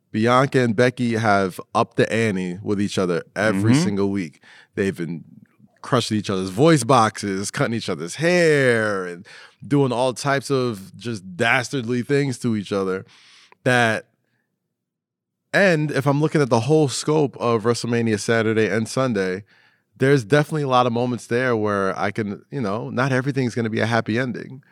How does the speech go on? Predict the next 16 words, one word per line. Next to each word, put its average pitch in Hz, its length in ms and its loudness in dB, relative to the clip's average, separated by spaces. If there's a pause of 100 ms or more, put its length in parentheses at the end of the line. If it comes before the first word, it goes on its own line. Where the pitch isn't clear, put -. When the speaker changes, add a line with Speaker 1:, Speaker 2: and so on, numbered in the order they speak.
(120)
Speaker 2:
Yeah. 113 140 2
Speaker 1:
Not 120 160 2
everybody's 123 600 0
gonna 120 200 -2
get 113 300 0
what 110 180 -2
we 113 120 -4
think 139 440 -2
is 110 140 -6
gonna 107 220 0
happen, 104 440 2
right? 101 380 2
Like, 101 260 0
how 117 140 -4
many 135 160 0
moments, 127 500 -2